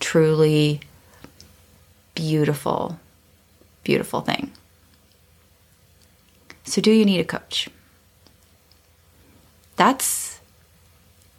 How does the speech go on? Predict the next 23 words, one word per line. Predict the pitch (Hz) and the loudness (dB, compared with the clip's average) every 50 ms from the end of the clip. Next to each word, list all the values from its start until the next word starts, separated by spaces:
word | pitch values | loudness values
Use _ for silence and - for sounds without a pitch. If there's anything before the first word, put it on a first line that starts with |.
| _ _ _ _ _ _ _ | _ _ _ _ _ _ _
up | - 185 180 - | -2 -2 -2 -2
to | - 196 | -2 -2
you. | 190 185 170 160 160 - - _ _ _ _ _ _ _ - - _ _ _ _ _ _ - - - - - - - - - _ _ | 0 0 -2 -2 -4 -10 -16 _ _ _ _ _ _ _ -20 -20 _ _ _ _ _ _ -20 -20 -20 -20 -20 -20 -20 -20 -20 _ _
If | - 220 - - | 2 2 2 2
you | 196 196 208 226 277 294 294 - | 0 2 4 4 4 4 2 2
are | - 214 208 208 208 202 202 202 - - - _ _ - | 2 2 4 4 4 2 2 0 -2 -4 -8 _ _ -8
so | - - - - - 175 190 | -4 -2 0 0 2 2 2
deci-, | 226 254 240 - - - - - - | 2 2 2 0 -2 -2 -2 -4 0
like, | 190 175 170 - - - - | 2 2 2 0 -4 -4 -4
if | 196 185 - | -4 -4 0
you're | - 233 240 | 2 2 2
so | 226 - 180 196 | 2 2 0 0
decisive, | 240 262 - - - 156 - 156 156 | 0 0 0 0 -2 -2 -4 -4 -2
like, | 160 151 147 143 190 | -2 -2 -2 0 -2
you | 196 | 0
can | 190 226 208 | 2 2 0
make | 208 202 196 | 0 0 -2
a | |
decision, | 185 165 - 135 139 139 139 143 156 | -4 -4 -4 -4 -2 0 0 0 0
you | 180 185 | 2 2
can | - 226 208 | 4 4 4
move | 196 196 190 190 | 4 2 0 2
fast, | - 156 147 143 147 147 - - - | 2 4 4 4 2 0 -2 -6 -10